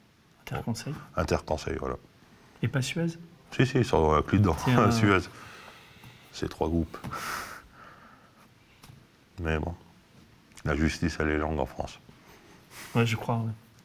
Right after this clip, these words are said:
Speaker 2: Un peu trop longue pour moi.
Speaker 1: Donc là, on va vo-, on va voir la décision d'appel. En tout cas, euh, tu, euh, quand tu te projettes, euh,
Speaker 2: Projet à l'avenir ?
Speaker 1: Ouais.
Speaker 2: Très compliqué.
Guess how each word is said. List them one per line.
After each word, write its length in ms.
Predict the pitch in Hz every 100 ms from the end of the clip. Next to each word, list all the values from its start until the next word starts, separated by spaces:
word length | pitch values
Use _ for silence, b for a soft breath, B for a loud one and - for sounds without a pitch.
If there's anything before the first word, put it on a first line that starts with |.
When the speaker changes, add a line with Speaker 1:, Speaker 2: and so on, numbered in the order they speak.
| -
Speaker 2:
Un 100 | 98
peu 120 | 90
trop 180 | - 87
longue 180 | 78 73
pour 140 | 71
moi. 140 | 69 - - - B B B B B B B B B
Speaker 1:
Donc 180 | - -
là, 80 | 156 147
on 100 | 120
va 140 | 113 117
vo-, 160 | 120 135
on 80 | 120
va 80 |
voir 180 | 117 135
la 100 | 131
décision 480 | 113 - 117 113 120
d'appel. 320 | 113 107 165
En 80 | 127
tout 140 | -
cas, 140 | 135 131
euh, 360 | 135 120 117 127 B B B B
tu, 140 | - 127
euh, 420 | 123 117 113 113 120 - - -
quand 120 | 156
tu 120 | 147
te 60 | 147
projettes, 540 | - 123 123 135 -
euh, 140 | 110 117 - _ _ _ _ _ _ _ -
Speaker 2:
Projet 200 | 90 92
à 120 | 95
l'avenir ? 280 | 110 123 147 151
Speaker 1:
Ouais. 180 | 120 117 - -
Speaker 2:
Très 140 | - -
compliqué. 440 | - - 92